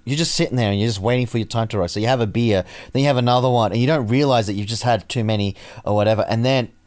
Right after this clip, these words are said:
you know, or maybe there's particularly strong beers, you know, and you're like, "Oh, crap." And you feel yourself getting buzzed and you're like, "Oh, no. Oh, no." Because the other thing I've also had is where you go, "Okay, I can feel myself getting buzzed. I've still got some time. Stop drinking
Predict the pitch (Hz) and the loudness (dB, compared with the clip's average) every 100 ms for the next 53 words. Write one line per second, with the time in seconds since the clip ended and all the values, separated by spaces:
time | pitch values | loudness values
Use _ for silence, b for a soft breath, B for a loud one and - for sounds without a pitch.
0 | _ _ - 127 131 107 120 127 117 113 | _ _ -14 -2 0 2 2 2 2 -2
1 | - 110 135 123 113 - 127 117 113 101 | -4 -4 -2 -2 -4 -2 -2 0 0 0
2 | 92 113 95 101 107 101 98 - 95 - | -2 -4 -4 -2 0 0 0 0 -2 -2
3 | 113 95 - B B B - 131 143 139 | -2 -2 -2 B B B -4 0 2 2
4 | - 165 156 139 147 143 127 104 131 120 | 2 2 2 2 0 2 0 2 2 2
5 | 123 110 - 107 107 107 104 98 92 95 | 2 0 0 0 2 2 0 0 0 2
6 | 92 95 92 _ - 104 101 92 90 92 | 2 0 -2 _ -4 0 2 0 0 -2
7 | 107 123 151 - B B 120 147 180 196 | -2 -2 -2 -4 B B 2 2 4 2
8 | 147 135 123 120 110 107 120 113 B B | 2 2 2 2 0 0 2 0 B B
9 | - 117 127 120 160 143 104 85 - 127 | -4 0 2 2 2 2 0 0 -4 -4
10 | 120 160 160 156 127 131 110 104 - 95 | -2 -2 0 -2 0 -2 0 -2 -2 -4
11 | - 156 165 143 135 127 107 110 - - | -2 -2 -2 -4 -2 0 0 -4 -12 -14
12 | - 147 147 143 127 123 120 | -4 -2 0 0 0 0 -2